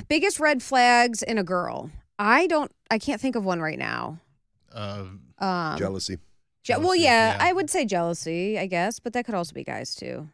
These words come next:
Speaker 1: I know jealous
Speaker 2: Yeah.
Speaker 1: guys.
Speaker 3: Oh, it's, I mean, it's,
Speaker 1: Yeah,
Speaker 3: that works
Speaker 1: yeah.
Speaker 3: both ways for sure. I, I
Speaker 1: Yeah.
Speaker 3: can't think of a bigger one to me.
Speaker 1: I know.
Speaker 2: I, I think, <clears throat> um,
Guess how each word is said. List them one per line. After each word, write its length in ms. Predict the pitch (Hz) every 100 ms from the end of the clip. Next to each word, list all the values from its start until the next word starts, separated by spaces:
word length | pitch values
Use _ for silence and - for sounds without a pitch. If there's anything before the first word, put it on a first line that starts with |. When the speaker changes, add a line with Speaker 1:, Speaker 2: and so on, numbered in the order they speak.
| _ -
Speaker 1:
I 140 | 165
know 120 | 151
jealous 300 | - - 98 123
Speaker 2:
Yeah. 60 |
Speaker 1:
guys. 200 | - 85
Speaker 3:
Oh, 80 | 175
it's, 240 | 170 - -
I 40 |
mean, 140 | 151 156
it's, 140 | 185
Speaker 1:
Yeah, 260 | 196 165 180 _
Speaker 3:
that 100 | 220 190
works 120 | 165
Speaker 1:
yeah. 20 | 170
Speaker 3:
both 200 | 123 101
ways 220 | 101 120
for 140 | -
sure. 260 | 120 143 95 _ _
I, 140 | 95
I 60 | 80
Speaker 1:
Yeah. 100 | 170
Speaker 3:
can't 140 | 139 123
think 140 | 123
of 60 | 107
a 60 |
bigger 220 | 95 127
one 160 | 117 107
to 100 | 104
me. 180 | 110 123 -
Speaker 1:
I 100 | 247
know. 320 | 233 208 202 190
Speaker 2:
I, 180 | 139 170
I 60 |
think, 400 | 175 214 202 - -
<clears throat> 80 |
um, 420 | 262 127 113 107